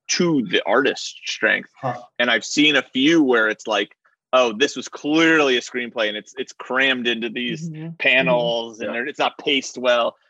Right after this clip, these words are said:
Speaker 1: And I think there's, like, a danger to that where, you know, you could, you could burn that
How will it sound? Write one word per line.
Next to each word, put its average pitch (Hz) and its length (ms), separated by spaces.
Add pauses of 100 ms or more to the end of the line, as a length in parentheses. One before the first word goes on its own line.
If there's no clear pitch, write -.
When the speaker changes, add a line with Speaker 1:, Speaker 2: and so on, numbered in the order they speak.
(200)
Speaker 1:
And 123 200
I 120 180
think 147 160
there's, 131 160
like, 131 120
a 110 80
danger 110 760 (200)
to 113 120
that 101 360
where, 101 440
you 110 140
know, 104 120
you 107 160
could, 104 280
you 123 80
could 104 260
burn 110 300
that 101 260